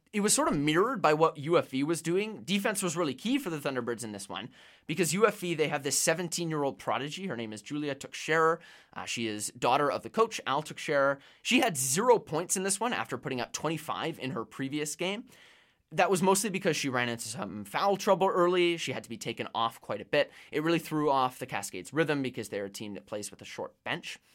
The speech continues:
The slack, though, was picked up by Maddie Gobet. I mentioned the fact that the Cascades shot really well from beyond the arc. She did most of that damage. She scored twenty points for the Cascades,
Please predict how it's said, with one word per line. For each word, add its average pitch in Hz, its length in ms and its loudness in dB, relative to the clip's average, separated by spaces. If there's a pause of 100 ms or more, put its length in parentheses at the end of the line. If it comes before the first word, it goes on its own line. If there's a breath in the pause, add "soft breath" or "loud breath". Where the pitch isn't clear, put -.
(500 loud breath)
The 175 160 4
slack, 180 340 2
though, 160 100 6
was 139 140 -2
picked 151 200 -4
up 127 200 -2
by 110 200 4
Maddie 123 360 -2
Gobet. 123 480 2
I 120 60 2
mentioned 123 360 -4
the 110 40 -10
fact 110 340 -6
that - 180 -6
the 107 100 -14
Cascades 104 440 -8
shot - 260 -4
really 113 160 -6
well 107 180 -2
from 107 180 -8
beyond 98 300 -8
the 90 180 -12
arc. - 340 0 (340 loud breath)
She 196 540 0 (140)
did 123 320 0
most 139 340 2
of 117 60 -8
that 117 220 -2
damage. 123 340 -4
She - 160 -6
scored 131 300 -6
twenty 202 380 -2
points 156 340 -6
for 131 100 -12
the 120 60 -10
Cascades, 90 760 -10